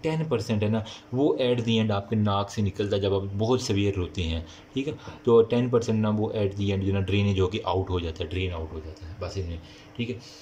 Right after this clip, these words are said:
अब आँख के अंदर जो है ना वो एक पानी की आपको लहर सी,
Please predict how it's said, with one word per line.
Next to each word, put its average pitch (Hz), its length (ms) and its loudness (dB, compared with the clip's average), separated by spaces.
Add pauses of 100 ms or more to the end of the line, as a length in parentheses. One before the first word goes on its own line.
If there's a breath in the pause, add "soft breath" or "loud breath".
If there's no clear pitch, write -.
(420 loud breath)
अब 120 160 -8 (120)
आँख 127 380 -4
के 156 80 -4
अंदर 135 280 -2
जो 123 160 -2
है 117 120 0
ना 120 140 0
वो 123 200 -2 (100)
एक 123 320 0 (540 loud breath)
पानी 147 300 -2
की 151 180 -2
आपको 127 200 -2
लहर 123 320 2
सी, - 260 -6